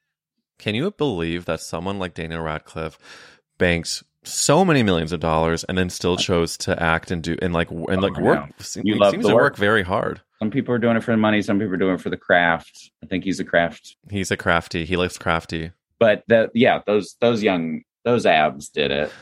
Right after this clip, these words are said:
Speaker 1: Do you, what do you attribute your late bloomingness to? Is it, I know that your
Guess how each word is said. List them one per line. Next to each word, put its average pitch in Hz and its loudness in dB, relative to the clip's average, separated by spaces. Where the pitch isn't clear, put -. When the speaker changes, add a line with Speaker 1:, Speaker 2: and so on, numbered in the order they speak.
Speaker 1:
Do 131 2
you, 175 4
what 147 4
do 190 -2
you 233 0
attribute 147 0
your 123 2
late 110 2
bloomingness 110 0
to? 87 0
Is 95 -2
it, 107 4
I 101 2
know 104 0
that 117 0
your 92 0